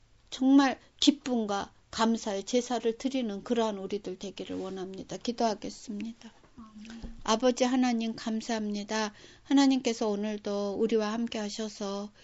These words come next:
Speaker 1: 우리에게 말씀하시고 그 말씀을 통해서 우리가 얼마나 복된 자인지, 하나님이 우리를 위해서 얼마나 어마어마한, 정말 기막힌 좋은 것으로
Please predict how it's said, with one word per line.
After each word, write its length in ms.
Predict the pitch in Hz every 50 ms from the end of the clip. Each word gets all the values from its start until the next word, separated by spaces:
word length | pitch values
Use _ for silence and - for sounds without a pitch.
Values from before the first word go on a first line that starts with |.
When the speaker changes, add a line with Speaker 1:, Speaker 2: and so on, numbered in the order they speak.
| - - - - -
Speaker 1:
우리에게 580 | - 240 233 254 247 233 214 202 - 214 202 202
말씀하시고 1200 | 196 196 208 233 233 - - - 269 262 262 240 220 - - - 233 - - 214 208 208 202 208 - - - - - - - -
그 100 | - 302
말씀을 560 | 269 262 269 277 269 - 320 285 262 262 254
통해서 640 | - 262 233 226 214 214 208 - 226 214 208 214 - - - - - - - - - _
우리가 520 | - 277 277 277 269 240 247 226 226 220 214
얼마나 760 | 214 220 247 269 269 285 294 294 294 294 285 269 269 262
복된 480 | 262 - 269 262 262 - - 254 240 220
자인지, 300 | - 208 202 202 - 220
하나님이 540 | 220 - - 320 311 294 277 277 254 247 240
우리를 360 | 240 240 240 269 247 247 226
위해서 260 | 226 220 220 - 226 -
얼마나 680 | 214 214 233 254 262 269 269 262 269 285 311 302 302 - - - - - -
어마어마한, 1200 | - 196 214 233 254 285 294 285 285 277 254 233 233 220 220 220 220 196 185 190 196 196 196 208 - - _ _ _ _ _ _ _ - - _ _ _ _ _ _ _ _ _ _ _ _ _ - _ _ _ - - _ _ - - _ _ _ _ _ _ -
정말 280 | - 226 226 226 220 -
기막힌 840 | - - 262 269 294 311 302 302 - - - 214 208 208 196 190 - _ _ _ _ _ _ _ _ _ _ _ _ -
좋은 380 | - - 254 269 277 285 262 -
것으로 600 | - 220 208 208 - 233 202 - 202 202 202 -